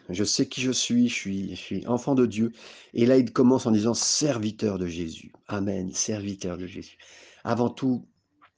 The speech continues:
chers amis, frères et sœurs, mes amis, on est serviteurs de Jésus-Christ.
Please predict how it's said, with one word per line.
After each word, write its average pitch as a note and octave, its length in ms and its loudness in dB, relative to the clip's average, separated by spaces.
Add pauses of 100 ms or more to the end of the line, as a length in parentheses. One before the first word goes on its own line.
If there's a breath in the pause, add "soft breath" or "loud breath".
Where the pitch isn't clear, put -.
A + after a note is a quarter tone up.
(140)
chers G#2+ 320 -2
amis, G#2+ 240 0
frères G#2 340 -6
et G2+ 60 -6
sœurs, F#2+ 400 -6
mes A#2 160 0
amis, A2 220 0
on G#2 120 -2
est G2 160 -6 (380 loud breath)
serviteurs G#2 640 -2
de F#2 80 -4
Jésus-Christ. F2+ 720 -10